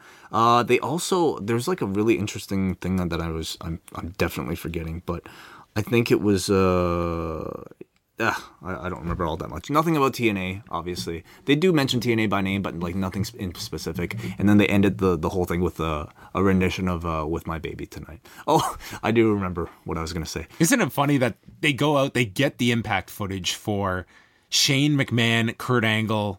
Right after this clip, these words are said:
Speaker 2: and A J to talk about, but the one with Jeff Jarrett is, there's nothing about T N A.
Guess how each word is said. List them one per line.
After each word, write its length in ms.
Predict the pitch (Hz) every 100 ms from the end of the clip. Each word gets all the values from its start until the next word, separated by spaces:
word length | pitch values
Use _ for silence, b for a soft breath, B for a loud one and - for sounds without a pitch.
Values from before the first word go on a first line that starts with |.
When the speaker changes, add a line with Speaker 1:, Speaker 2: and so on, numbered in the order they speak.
| _
Speaker 2:
and 220 | - 104 101
A 160 | 139
J 160 | 123 117
to 80 | 101
talk 300 | - 98 98
about, 420 | 90 85 90 -
but 120 | 143
the 60 | 170
one 140 | 214
with 140 | 226 -
Jeff 240 | 175 131
Jarrett 440 | 147 139 120 98 -
is, 480 | 113 101 98 - - b b b
there's 220 | 123 127
nothing 280 | 180 202 143
about 200 | 104 98
T 140 | 101 80
N 80 |
A. 100 | 71